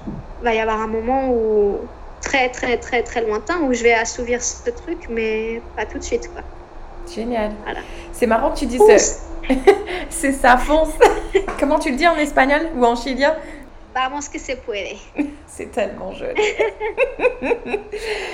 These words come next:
Speaker 2: Euh, c'est marrant en plus que tu cites ton anniversaire parce que moi, depuis que j'ai passé la barre des trente ans, j'ai décidé que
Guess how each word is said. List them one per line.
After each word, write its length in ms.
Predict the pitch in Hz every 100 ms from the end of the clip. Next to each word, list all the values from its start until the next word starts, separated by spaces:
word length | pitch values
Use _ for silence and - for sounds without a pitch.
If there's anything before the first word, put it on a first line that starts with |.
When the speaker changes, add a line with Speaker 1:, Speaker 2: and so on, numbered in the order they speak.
| 359 - - 381
Speaker 2:
Euh, 360 | 285 262 247 -
c'est 120 | 262
marrant 280 | 226 269 381
en 40 |
plus 200 | 381 320
que 80 | -
tu 160 | 220 233
cites 300 | 277 247 208
ton 80 |
anniversaire 560 | 202 185 202 220 269 370
parce 160 | 294 277
que 80 | 226
moi, 140 | 285
depuis 240 | 294 277
que 60 | 254
j'ai 100 | 233
passé 260 | 233 220 262
la 140 | 202
barre 180 | 196 226
des 140 | 214
trente 280 | 208 220 220
ans, 140 | 277 320 - 233
j'ai 120 | 196 208
décidé 500 | 233 254 262 240 277
que 380 | 247 208 -